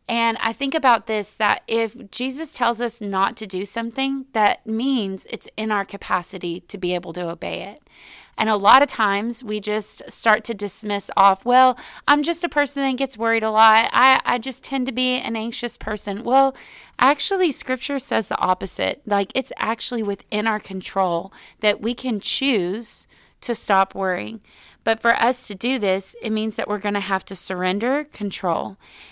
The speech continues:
And for me in my life, I, I found myself, when I'm trusting God the least, I'm trying to control the most. And the more I trust God, the less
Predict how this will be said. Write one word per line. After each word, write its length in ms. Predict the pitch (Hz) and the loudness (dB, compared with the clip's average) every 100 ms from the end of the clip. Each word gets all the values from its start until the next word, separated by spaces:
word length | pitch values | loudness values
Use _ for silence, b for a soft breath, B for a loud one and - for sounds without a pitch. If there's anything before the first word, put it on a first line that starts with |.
| B | B
And 380 | 226 220 214 214 | -4 -2 0 -4
for 180 | - 214 | -2 -2
me 260 | 214 269 | 2 4
in 120 | 269 220 | 4 4
my 180 | 214 | 4
life, 300 | 220 202 208 | 6 6 4
I, 240 | - 190 185 - | 4 4 2 0
I 260 | 202 196 - _ _ | -2 -2 -6 _ _
found 300 | 220 214 233 | 2 4 4
myself, 640 | 208 180 - 175 170 196 214 | 0 -4 0 2 2 -2 -6
when 160 | 202 | -2
I'm 120 | 190 | -2
trusting 480 | 196 - 226 - 226 | -4 0 0 0 0
God 240 | 202 202 196 | 4 4 2
the 80 | |
least, 460 | 185 185 214 247 - - | -2 0 0 -2 -10 -10
I'm 140 | 196 | -8
trying 300 | 202 - 196 | -4 0 0
to 80 | 190 | 0
control 400 | 185 190 - 175 | -4 -8 -2 -2
the 100 | 170 | -2
most. 540 | 165 170 185 - - - B B B B | -4 -6 -8 -12 -14 -20 B B B B
And 360 | - 214 208 202 | -2 2 2 2
the 60 | 208 | 0
more 440 | 208 214 247 254 | 4 8 10 8
I 100 | - | 6
trust 420 | 202 - 226 226 - | 0 2 2 2 0
God, 300 | 190 185 190 | 2 2 0
the 120 | 196 | -2
less 360 | 190 190 196 | 4 2 2